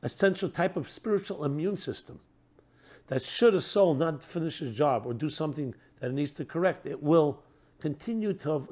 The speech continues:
to evolve, it will continue to transmigrate and return, perhaps in a different body, not perhaps, in a different body, to finish or to conclude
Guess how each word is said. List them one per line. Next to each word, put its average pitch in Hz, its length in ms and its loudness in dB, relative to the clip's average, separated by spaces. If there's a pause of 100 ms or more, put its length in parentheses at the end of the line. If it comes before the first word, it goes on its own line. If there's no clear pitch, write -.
to 156 180 -6
evolve, 131 440 0
it - 20 -6
will 107 140 -10
continue 180 400 -6
to 151 200 -6
transmigrate 143 920 -6 (580)
and 131 160 2
return, 135 500 2 (1600)
perhaps 123 320 -2
in 143 60 0
a 127 40 0
different 139 340 0
body, 135 420 4
not 117 160 -4
perhaps, 151 320 -2
in 120 240 -4
a 135 80 2
different 151 320 -2
body, 131 360 0 (460)
to 107 80 -10
finish 151 500 -2 (200)
or 123 160 0
to 123 180 -4
conclude 127 640 0